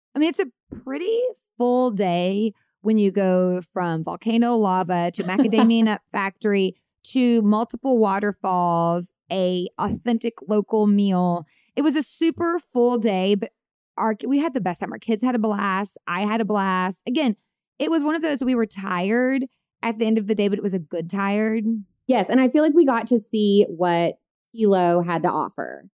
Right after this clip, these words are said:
Speaker 1: Now, some of the days coming up, in fact, several of the days we're about to talk about are very low-key, very lay by the pool and read a book and relax.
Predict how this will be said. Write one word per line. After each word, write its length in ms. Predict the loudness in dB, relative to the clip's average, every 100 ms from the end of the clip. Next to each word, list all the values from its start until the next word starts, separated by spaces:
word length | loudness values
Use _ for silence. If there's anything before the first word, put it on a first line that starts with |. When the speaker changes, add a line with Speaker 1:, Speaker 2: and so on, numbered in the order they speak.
| _ -6
Speaker 1:
Now, 160 | -4
some 200 | -2 -4
of 60 | 0
the 100 | 0
days 280 | 2 0 0
coming 280 | 0 2 2
up, 120 | -2 -4
in 80 | -4
fact, 240 | -4 -6
several 360 | -6 -4 -2 -2
of 120 | -2
the 60 | 0
days 220 | 0 0
we're 60 |
about 160 | -4 -6
to 60 | -6
talk 140 | -6
about 180 | -6 -8 -12 _ _
are 120 | -2
very 540 | 0 0 0 2 2 2
low-key, 480 | 0 -4 -8 -20 _ _
very 400 | 0 0 2 -2
lay 380 | -2 -2 2 0
by 160 | 0 -2
the 100 | -4
pool 600 | -2 0 2 4 2 0 -2
and 160 | -4
read 160 | -2 -2
a 40 |
book 480 | -4 -2 0 2 -2 -4
and 140 | -2
relax. 640 | -2 -2 -4 -4 -6 -12